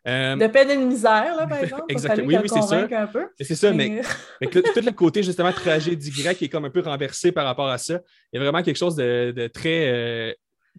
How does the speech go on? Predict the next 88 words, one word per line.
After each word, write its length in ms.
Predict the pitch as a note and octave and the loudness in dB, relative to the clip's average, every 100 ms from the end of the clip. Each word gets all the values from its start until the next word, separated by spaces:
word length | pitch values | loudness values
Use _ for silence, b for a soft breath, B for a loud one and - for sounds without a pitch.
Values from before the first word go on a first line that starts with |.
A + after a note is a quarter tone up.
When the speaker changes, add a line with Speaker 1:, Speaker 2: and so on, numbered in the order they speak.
| _ _ _ - D3+ | _ _ _ -12 -4
Speaker 1:
intéressant 400 | E3 F3 C#3+ F3+ | 0 0 0 0
d'un 100 | D3 | 0
point 140 | C#3 | -2
de 60 | C3 | -2
vue 100 | D3+ | -2
méta. 520 | C#3 B2+ - D3+ D#3 | -2 -4 -2 0 -2
C'est, 260 | - B2+ B2 | -2 -6 -6
c'est 80 | - | -6
pour 100 | D3 | -2
ça 100 | G#3+ | -2
que 60 | |
je 60 | - | -2
pense 120 | F#3+ | -4
que 80 | D#3+ | -2
c'est 120 | D#3+ | -2
un 60 | D#3+ | -2
de 40 | |
mes 100 | C#3 | -4
préférés. 440 | C#3+ C3+ C3 G3 b b - | -4 -4 -4 -6 b b -12
C'est 140 | C#3 | -8
qu'il 280 | C3 C3 B2+ | -2 -2 -2
y 60 | C3 | -4
a 20 | |
vraiment 320 | C3+ C#3+ F#3 | -4 -2 -2
de 100 | C#3+ | -2
la, 260 | B2 A#2+ A#2+ | -4 -4 -6
de, 120 | C3 | -10
c'est 140 | B2 B2 | -12 -12
les, 100 | A2 | -12
je 240 | - - | -14 -12
pense 140 | C3+ C3+ | -10 -8
que, 120 | C3 | -4
encore 180 | C3 C3+ | -4 -4
une 100 | C3 | -4
fois, 100 | E3+ | -4
c'est 120 | C#3 | -4
le 60 | B2+ | -2
gars 160 | D3 | -2
de 60 | C#3 | -2
l'analyse 320 | B2+ B2+ B2+ | -4 -4 -6
littéraire 400 | C3 B2+ C3 D3 | -6 -4 -2 -2
en 80 | B2+ | -4
moi 140 | D3 | -4
qui 280 | C#3 A#2 A2+ | -4 -6 -6
est, 20 | |
qui 260 | A#2+ - C3 | -12 -12 -8
est 60 | B2+ | -6
content. 340 | C3+ B2 E3+ B B | -6 -4 -6 B B
Il 40 | C3 | -14
y 0 | |
a 20 | |
de 60 | - | -4
quoi 160 | - | -4
se 120 | - | -2
mettre 120 | E3+ - | -4 -4
sous 100 | D3+ | -2
la 140 | B2+ | -2
dent, 200 | C#3 C#3 | -2 -4
là. 120 | C3 | -4
Ben, 100 | A#2+ | -6
il 20 | |
y 40 | A#2+ | -8
en 60 | |
a 60 | C3+ | -6
dans, 160 | C3+ A#2 | -6 -6
dans 140 | A2+ | -10
tous 80 | B2+ | -10
les 100 | B2 | -8
films, 180 | D#3 C#3 | -6 -6
évidemment. 360 | B2 A#2+ B2+ E3 b - | -6 -6 -8 -10 b -10
Mais 80 | C3+ | -6
dans 60 | |
celui-là 260 | - D3 F#3+ | -2 0 0
en 20 | |
particulier, 260 | F#3 - F#3 | 0 0 0
je 60 | F#3 | 0
pense 120 | F3 | -6
que 60 | |
c'est 80 | D#3 | -6
un 40 | E3 | -6
des 80 | C#3 | -4
premiers 220 | C#3+ E3+ | -2 -2
où 20 | |
c'est 120 | F3+ | -2
que 40 | C#3+ | -6
j'ai 60 | B2+ | -6
comme 200 | C3 B2 | -8 -8
vraiment, 380 | C#3+ C3 C3+ | -8 -6 -4